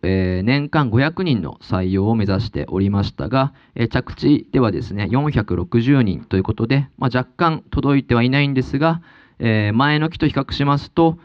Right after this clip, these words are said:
えー、五十九パーセント、えー、採用人数が増加しているということで、まあ、ある程度、えー、手応えは感じているのかなというところでございます。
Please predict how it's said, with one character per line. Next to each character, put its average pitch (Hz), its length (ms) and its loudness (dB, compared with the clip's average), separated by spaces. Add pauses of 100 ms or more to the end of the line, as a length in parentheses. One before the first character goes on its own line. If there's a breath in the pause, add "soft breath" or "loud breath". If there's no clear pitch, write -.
(100)
え 104 120 -4
ー、 - 20 0
五 110 140 2
十 110 180 4
九 110 220 2
パ 110 160 -2
ー 110 60 0
セ 120 160 0
ン 101 100 -8
ト、 170 380 2
え 98 100 -2
ー、 101 40 -2
採 98 200 -2
用 98 140 0
人 98 180 -2
数 104 80 -4
が 139 100 0
増 95 220 -2
加 85 140 -8
し 87 60 -12
て 92 100 -4
い - 20 -2
る 90 80 -2
と - 140 -8 (540 soft breath)
い 104 100 2
う 98 40 2
こ 107 120 -2
と 101 160 0
で、 131 260 0 (160 loud breath)
ま 123 120 -4
あ、 - 20 2
あ 180 60 2
る 170 80 0
程 120 180 0
度、 80 240 -6
え 78 720 -4
ー、 - 20 -20
手 - 100 -2
応 90 120 -6 (100)
え 73 100 -4
は 135 140 0
感 90 220 -2
じ 78 80 -10
て - 80 -6
い 67 60 -6
る - 80 -6
の 60 80 -10
か - 120 -12
な 82 160 -4
と - 280 -14
い - 80 -8
う - 60 -8
と - 100 -14
こ - 80 -4
ろ 95 60 0
で 101 40 0
ご 90 120 -2
ざ 101 120 -12
い 110 80 -10
ま 57 140 -14
す。 - 260 -20